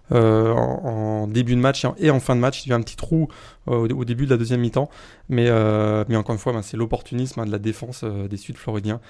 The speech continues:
Quatre turnovers provoqués, deux fumbles, deux interceptions. Euh, c'est cet opportunisme qui aura fait la, la différence, euh, dans ce match face à Virgi-,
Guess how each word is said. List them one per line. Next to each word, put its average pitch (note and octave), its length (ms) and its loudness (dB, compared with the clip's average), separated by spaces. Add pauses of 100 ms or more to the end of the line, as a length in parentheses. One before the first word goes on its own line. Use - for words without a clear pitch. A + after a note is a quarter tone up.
(220)
Quatre D#3 160 -4
turnovers B2 360 0
provoqués, A2+ 480 -4
deux A#2 120 -2
fumbles, A#2+ 340 -4
deux A#2 140 -2
interceptions. A#2+ 520 -8 (500)
Euh, B2+ 180 -6
c'est A2 260 -8
cet - 340 -14
opportunisme A#2 480 -6
qui - 100 -10
aura G#2 120 -4
fait - 140 -6
la, A#2 160 -6
la B2 120 0
différence, A2 540 -6
euh, G2+ 200 -4
dans G#2 120 -8
ce - 100 -12
match A2 160 -8
face - 160 -14
à B2 60 -6
Virgi-, A2+ 280 -6